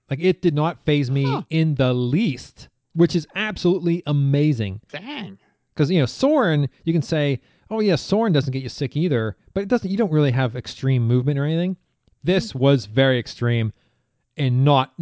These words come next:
Speaker 1: I, not for a second did I feel like I was getting sick. So, bravo. That ride is so well done. Now, I don't know if it's a blessing or a curse, but they had none of the pre-shows going. So we basically walked through all that stuff. And being that we were one of the first groups,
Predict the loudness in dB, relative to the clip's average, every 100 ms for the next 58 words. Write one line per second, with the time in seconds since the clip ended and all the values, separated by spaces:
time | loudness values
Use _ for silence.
0 | -6 -4 4 6 4 2 -2 0 0 0
1 | 0 -2 -2 -2 -2 -2 -6 -6 -10 -12
2 | -18 _ _ _ _ _ -2 2 2 -2
3 | _ -4 0 2 2 0 -2 -4 -10 _
4 | 0 2 2 2 2 0 -4 -4 0 2
5 | 2 -2 -6 -8 -12 _ _ _ -2 0
6 | 0 0 0 0 -2 -2 0 0 0 0
7 | -2 0 0 0 -2 0 0 2 2 0
8 | 0 -2 0 0 0 0 -2 -2 -6 _
9 | _ -4 -2 -2 -2 -4 -4 -4 -4 -4
10 | -6 -6 -2 0 -2 -4 -4 -4 -6 _
11 | _ -2 2 4 4 2 0 -2 -14 _
12 | 0 2 2 0 -2 -2 -4 -4 0 2
13 | 2 -2